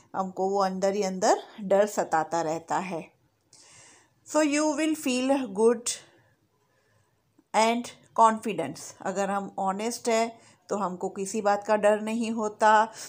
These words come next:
और हम अपने आप को गुड फील करते हैं और कॉन्फिडेंट फील करते हैं। Being honest, let's always be out of fear। यानी हम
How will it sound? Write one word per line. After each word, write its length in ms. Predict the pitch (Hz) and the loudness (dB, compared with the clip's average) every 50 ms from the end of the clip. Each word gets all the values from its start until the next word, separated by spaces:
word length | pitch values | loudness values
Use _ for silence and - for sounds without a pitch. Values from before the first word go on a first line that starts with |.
| - _ - | -16 _ -4
और 180 | - 185 190 | -2 -2 -2
हम 520 | 196 196 190 190 190 190 202 226 233 233 214 | -2 -4 -4 -4 -4 -6 -8 -8 -10 -12 -12
अपने 280 | - 170 180 - 196 190 | -10 -10 -10 -6 -4 -4
आप 180 | 190 185 185 - | -4 -4 -4 -4
को 100 | 202 196 | -4 -4
गुड 280 | 190 202 208 208 208 | -2 0 -2 -2 -2
फील 240 | - - 233 208 202 | -6 -8 -8 -8 -6
करते 300 | - 220 208 202 202 208 | -4 -4 -4 -2 -4 -4
हैं 120 | 208 208 | -6 -6
और 60 | 208 214 | -6 -2
कॉन्फिडेंट 640 | - 208 190 190 190 - 220 202 185 185 180 180 | 0 0 0 0 -2 -6 -8 -6 -6 -6 -6 -8
फील 260 | - - 185 180 165 165 | -10 -10 -10 -10 -10 -8
करते 380 | - 170 165 165 - - - | -6 -6 -6 -6 -8 -12 -12
हैं। 320 | 147 170 - - 190 - - - - - - - - - - - - - - 202 | -10 -10 -10 -12 -14 -16 -20 -20 -20 -18 -18 -18 -18 -18 -20 -20 -20 -20 -16 -8
Being 420 | 190 208 262 269 294 311 339 370 - - - | -2 0 2 2 2 2 0 -4 -4 0 2
honest, 540 | 226 233 220 214 208 214 226 233 - - - - - - - - | 4 4 4 2 0 -2 -2 -4 -6 -10 -12 -12 -16 -16 -10 -2
let's 400 | 220 226 247 254 269 277 277 - - - - - | 2 4 6 6 6 4 2 -2 -10 -4 0 4
always 540 | 208 208 202 196 190 214 233 247 240 - 190 | 4 6 4 4 4 2 2 0 -2 -6 -8
be 240 | 180 202 208 196 202 208 - _ - | -8 -8 -6 -8 -8 -10 -8 _ 4
out 240 | 190 190 180 180 - 196 | 4 4 4 2 2 2
of 200 | 156 175 262 311 - - - - - - | 2 2 2 0 -2 -8 -20 -20 -14 -10
fear। 240 | 226 214 - 180 - - - _ - - - - - _ _ - | -10 -8 -8 -8 -10 -10 -14 _ -20 -20 -20 -20 -20 _ _ -8
यानी 240 | 165 175 202 208 | -6 -6 -4 -4
हम 340 | 208 202 202 208 202 - - | -4 -6 -6 -6 -10 -12 -6